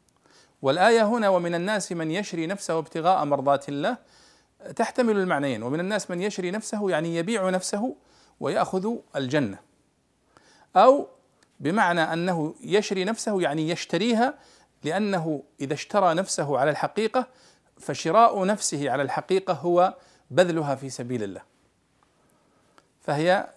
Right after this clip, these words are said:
يعني تحتمل المعنيين، "ومن الناس من يشري نفسه ابتغاء مرضات الله"، بمعنى يبيعها ويأخذ مقابلها، آه، رضا الله وجنته، أو، آه، "ومن يشري نفسه ابتغاء مرضات الله"، يعني يأخذها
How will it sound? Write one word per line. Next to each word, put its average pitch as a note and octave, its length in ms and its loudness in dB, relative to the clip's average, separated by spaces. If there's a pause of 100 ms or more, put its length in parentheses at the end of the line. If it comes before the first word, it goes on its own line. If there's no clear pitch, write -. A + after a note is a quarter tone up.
يعني B2+ 380 -2
تحتمل D#3 500 -6
المعنيين، G#2+ 520 -6
"ومن B2 200 -6
الناس C3+ 340 -4
من A#2+ 160 -6
يشري B2+ 300 -8
نفسه C3 320 -8
ابتغاء A#2+ 440 -4
مرضات A2+ 420 -6
الله"، A2 160 -16 (420)
بمعنى A#2+ 320 -4
يبيعها C#3 720 -4 (340)
ويأخذ C3 440 -4
مقابلها، C#3+ 680 -2 (520)
آه، G#2+ 400 -4
رضا B2+ 220 0
الله C3 400 2
وجنته، A2+ 640 -6 (100)
أو، G3 260 4 (360)
آه، A#2+ 480 4 (260)
"ومن C3 220 -4
يشري D#3+ 260 -4
نفسه E3 260 -2
ابتغاء D#3 400 0
مرضات C#3+ 360 -2
الله"، D#3+ 160 -2
يعني C#3+ 360 0
يأخذها F3 600 -4